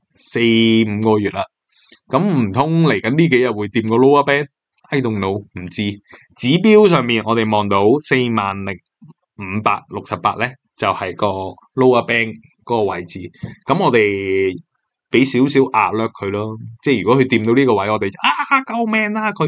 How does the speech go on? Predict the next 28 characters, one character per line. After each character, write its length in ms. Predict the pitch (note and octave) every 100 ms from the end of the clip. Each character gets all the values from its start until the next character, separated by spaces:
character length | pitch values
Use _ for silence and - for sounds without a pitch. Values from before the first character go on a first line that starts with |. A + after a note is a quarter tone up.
| E3
掂 260 | F3 D#3+
到 100 | D#3 C#3
啦！」 220 | D3+ C#3+ B2+
噉 60 | G#2+
樣 160 | A2+
咯。 120 | G2+ A#2 - - - - - _ _ _ _ _ - - - - - -
跟 160 | F#3+ G3+
住 120 | D#3+ A#2+ A2+ G#2 - _ _ _ _ _ _ _ _ _ _ _ -
仲 140 | C3
有 120 | B2+
其 160 | C3 G2+
他 280 | B2 C3+ C#3+
indicator， 500 | D#3+ D3 C#3 C3+ A#2 - - _
不 80 | -
過 140 | A#2+
就 300 | G#2+ F#2+ F#2+
唔 880 | F#2 _ - G#2+ F2+ E2+ F2+ F2+ F2+ F2
全 160 | G#2 F#2
部 120 | G2+
望 280 | G2+ G2+ G2+
晒 200 | G2 G2+
啦。 120 | G2 -
噉 160 | - C#3
我 80 | D#3+
哋 200 | A2+ G#2+
又 80 | F#2 G2
輕 340 | - E3 D#3+
輕 320 | E3 D3+ D3+